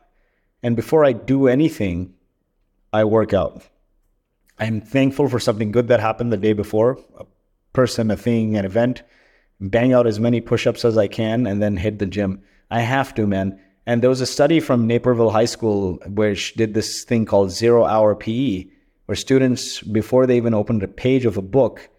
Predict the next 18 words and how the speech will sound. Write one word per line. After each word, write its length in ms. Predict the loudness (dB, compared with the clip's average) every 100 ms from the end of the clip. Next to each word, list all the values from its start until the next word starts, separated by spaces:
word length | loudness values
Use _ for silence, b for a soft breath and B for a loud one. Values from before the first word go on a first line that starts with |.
| _ _ _ _ _ -20
ha-, 560 | -20 -18 -14 -8 -8 -4
had 200 | -4 0
to 60 | 0
work 220 | 0 0
out. 340 | 0 -2 -10 _ _ _
And 120 | -4 -2
they 40 |
found 320 | 0 0 2
that 120 | 2
they 80 | 2
had 160 | 0 0
the 60 |
highest 360 | 0 2 0 0 -2
I 100 | -2
Q 480 | -2 -2 -2 -4 -6
in 100 | -2
the 80 | 0
whole 400 | 2 2 0